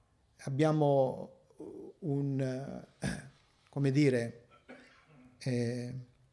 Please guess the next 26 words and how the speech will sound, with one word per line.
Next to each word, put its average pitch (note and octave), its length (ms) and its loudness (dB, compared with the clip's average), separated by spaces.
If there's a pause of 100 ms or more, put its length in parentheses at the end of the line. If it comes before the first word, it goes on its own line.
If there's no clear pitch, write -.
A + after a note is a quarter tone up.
(260)
una C#3 200 8
legge D3+ 400 10
qui D#3 160 2
in C#3 60 6
Germania D3 680 4 (400)
che C3 260 -2
copre G3+ 760 6 (460)
e D3 140 2
aiuta D3 480 4
veramente C#3 880 2
le B2+ 160 0
vedove D3+ 680 6 (360)
per D#3+ 460 6
il D3 120 2
loro D3 260 6
necessario. C3 680 0
Cioè C#3 200 0
nessuno F#3 600 4
qui D#3 160 0
in C#3+ 80 4
Germania D#3+ 760 0 (680)
deve D3 360 6
morire C3+ 340 4
di A#2+ 100 0
fame. B2 440 -6 (800)
Yeah? B2+ 380 -6